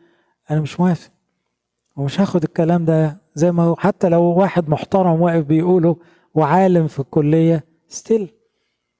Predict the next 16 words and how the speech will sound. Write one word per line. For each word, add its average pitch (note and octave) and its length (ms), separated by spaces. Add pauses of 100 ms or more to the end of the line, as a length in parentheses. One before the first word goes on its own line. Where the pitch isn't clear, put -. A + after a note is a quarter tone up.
(760)
أم، C#3 320 (600)
اختيار G#3 440
الأصدقاء، E3+ 760
اختيار F3 420
نوع G3 240
الدراسة، E3 640
اختيار G#3 420
المجال G3 520
اللي D#3+ 160
هيكمل D#3 540
فيه. F3+ 300
انتوا F3+ 180
عارفين G3 340
اليوتيوبرز E3+ 920
مثلا E3 540
وال-، D3 120